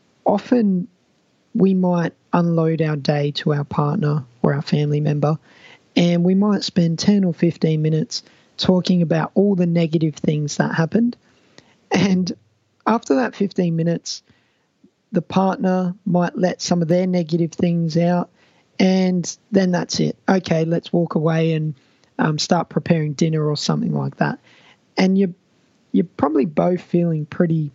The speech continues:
pretty negative. So summarizing the day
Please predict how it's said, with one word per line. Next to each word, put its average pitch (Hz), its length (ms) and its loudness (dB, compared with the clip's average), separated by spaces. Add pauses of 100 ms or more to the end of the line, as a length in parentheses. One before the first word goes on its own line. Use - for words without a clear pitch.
pretty 165 240 0
negative. 156 520 -4 (760)
So 185 420 0 (340)
summarizing 220 840 0
the 160 80 0
day 170 580 -2